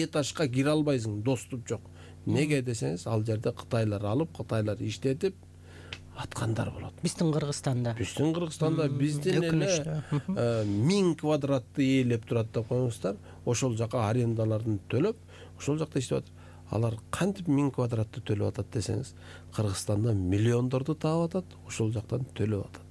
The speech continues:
Speaker 2: А биз аны таппай башка жакка
Speaker 1: Биз
Speaker 2: кетип атабыз.
Speaker 1: а-, аны таппай,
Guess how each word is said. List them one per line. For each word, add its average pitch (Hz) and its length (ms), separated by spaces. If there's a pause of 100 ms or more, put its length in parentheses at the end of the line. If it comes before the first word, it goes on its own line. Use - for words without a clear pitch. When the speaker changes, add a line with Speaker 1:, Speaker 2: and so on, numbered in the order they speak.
Speaker 2:
А 147 120
биз 156 200
аны 165 240
таппай 208 400
башка 165 340
жакка - 240
Speaker 1:
Биз 139 180
Speaker 2:
кетип 135 140
атабыз. 139 480 (400)
Speaker 1:
а-, 110 80
аны 131 140
таппай, 175 500